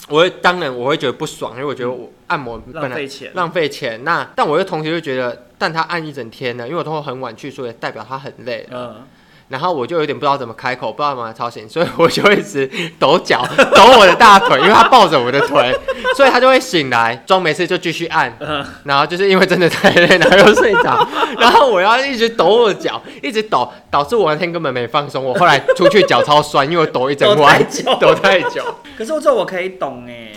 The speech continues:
Speaker 1: 你可以懂吗？因为我就觉得，
Speaker 2: 可是，
Speaker 1: 因为我，我，呃，印象是小资女孩，所以我会觉得我一个月花两次按摩钱，我很珍贵，我很珍惜那几个小时。
Speaker 2: 所以就是你受不了叽里呱啦的店员跟偷懒的店员吗？
Speaker 1: 对，受-，受不了。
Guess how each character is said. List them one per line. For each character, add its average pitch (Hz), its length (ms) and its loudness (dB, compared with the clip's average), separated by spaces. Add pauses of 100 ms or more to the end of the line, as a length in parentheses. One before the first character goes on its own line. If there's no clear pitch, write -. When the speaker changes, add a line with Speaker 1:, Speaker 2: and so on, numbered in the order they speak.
Speaker 1:
你 139 80 -12
可 151 120 -6
以 190 120 -4
懂 127 240 -10
吗？ 113 200 -10
因 208 80 -10
为 277 60 -4
我 202 140 0
就 202 80 0
觉 277 180 -2
得， 190 140 0
Speaker 2:
可 - 60 -14
是， - 60 -18 (140)
Speaker 1:
因 302 100 -6
为 285 60 -2
我， 185 160 2
我， 208 300 2
呃， 156 260 -2
印 240 160 -8
象 156 180 -8
是 202 120 -8
小 139 200 -8
资 143 200 -10
女 143 180 -8
孩， 120 80 -8
所 180 140 -8
以 - 20 -4
我 143 80 -2
会 156 80 -4
觉 147 160 -10
得 131 180 -6
我 120 300 -10 (280)
一 156 100 -12
个 147 120 -10
月 156 140 -6
花 151 220 -6
两 123 180 -10
次 127 160 -18
按 156 100 -12
摩 117 220 -12
钱， 117 180 -14
我 123 120 -6
很 127 240 -12
珍 135 180 -14
贵， 185 100 -10
我 160 120 -6
很 139 120 -10
珍 165 220 -6
惜 156 160 -14
那 143 100 -8
几 123 200 -14
个 117 100 -14
小 113 240 -16
时。 - 360 -20
Speaker 2:
所 294 160 2
以 294 80 2 (100)
就 262 60 2
是 262 40 -6
你 220 80 -8
受 240 200 -2
不 220 80 -4
了 175 100 2
叽 175 160 -16
里 185 140 -4
呱 180 160 -10
啦 165 200 -4
的 156 120 -6
店 160 200 -12
员 127 200 -14
跟 135 200 -10
偷 131 220 -12
懒 113 160 -14
的 - 80 -20
店 110 180 -20
员 101 140 -20
吗？ 98 100 -20
Speaker 1:
对， 131 220 -4
受-， 151 320 -10
受 160 160 -10
不 139 120 -14
了。 127 220 -16